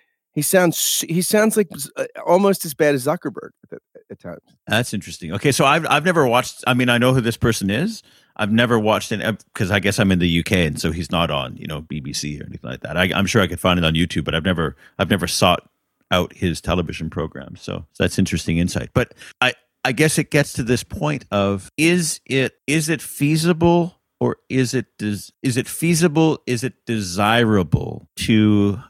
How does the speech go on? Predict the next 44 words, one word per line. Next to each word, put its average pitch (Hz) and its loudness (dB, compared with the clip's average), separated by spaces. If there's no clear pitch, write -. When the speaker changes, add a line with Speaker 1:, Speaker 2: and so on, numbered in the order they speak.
Speaker 2:
adopt 104 0
kind 107 -4
of 98 -8
entirely 101 0
scientific, 107 2
materialistic 92 0
philosophy 87 -2
towards 80 -2
life, 85 0
you 92 -2
know, 80 0
the 87 0
universe, 82 0
everything? 78 -4
And 120 2
I 123 4
think - -2
there 131 6
is 123 2
this 117 -6
kind 110 -2
of, 101 -4
I 104 -4
mean, 101 2
we've 113 4
talked 107 2
about 95 0
this 87 -8
many, 95 -2
many 98 2
times, 78 -4
but - -8
for, 127 -4
for - -2
me, 151 4
the 156 4
simplest - -2
way 131 0
to 110 0
think 131 -4
about 101 2
it 95 -2
is 95 -2
that, 98 -2